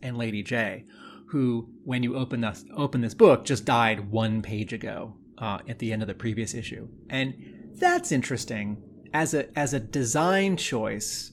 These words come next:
right? Because Roadblock gets knocked out, Snake Eyes gets knocked out, Wraith gets mostly knocked out. Uh, it's, it's Major Blood behind, uh, Artur.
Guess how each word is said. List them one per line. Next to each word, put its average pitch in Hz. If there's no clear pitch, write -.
right? 120
Because 143
Roadblock 131
gets 117
knocked 113
out, 110
Snake 127
Eyes 113
gets 117
knocked 110
out, 104
Wraith 113
gets -
mostly 117
knocked 107
out. 107
Uh, 104
it's, -
it's -
Major 143
Blood 117
behind, 110
uh, 104
Artur. 117